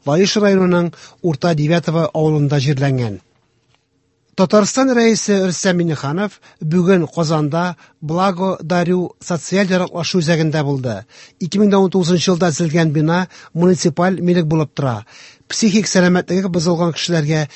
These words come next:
ярдәм итү проектын тормышка ашыра. Бу социаль проект В Т Б Страна хәйрия фондының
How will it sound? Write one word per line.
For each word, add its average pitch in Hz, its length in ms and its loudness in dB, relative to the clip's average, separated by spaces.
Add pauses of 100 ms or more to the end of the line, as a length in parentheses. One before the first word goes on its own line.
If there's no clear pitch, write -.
(160)
ярдәм 170 400 2
итү 185 160 0
проектын 170 420 0
тормышка 151 460 -2
ашыра. 127 460 -4 (340)
Бу 202 160 0
социаль 196 480 2
проект 175 460 -2 (260)
В 160 140 0
Т 185 140 2
Б 190 240 0
Страна 175 580 0 (180)
хәйрия 170 420 2
фондының 190 480 -2